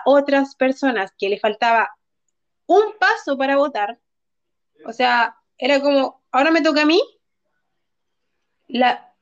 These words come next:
la vieja <laughs> le dijo que no, que no, que no, que tenía que respetar a todas las personas.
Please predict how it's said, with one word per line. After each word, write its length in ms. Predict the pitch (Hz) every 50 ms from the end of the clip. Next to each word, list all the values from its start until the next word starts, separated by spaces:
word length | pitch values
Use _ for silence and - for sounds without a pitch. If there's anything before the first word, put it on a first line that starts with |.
| _ -
la 160 | 233 247 262
vieja 260 | 285 349 359 - 440
<laughs> 320 | - - - - - _ _ _ _ _ _ _ _ - - - _ -
le 100 | 233 247
dijo 220 | 330 330 349 359
que 140 | 294 311 302
no, 340 | 269 269 302 339 359 359 _ _ _ _ _ _ _ _ _ _ _ _ _ _ _ _ _ -
que 120 | 277 277
no, 180 | 277 311 320 330
que 100 | 339 330
no, 480 | 320 320 320 320 339 359 359 330 - -
que 80 | 294
tenía 240 | 294 294 302 311 302
que 60 | 294
respetar 380 | 294 285 277 277 - 247 294 294
a 100 | 269 269
todas 160 | 262 269 294
las 100 | 320 311 311
personas. 540 | 311 294 285 320 330 330 302 226 226 -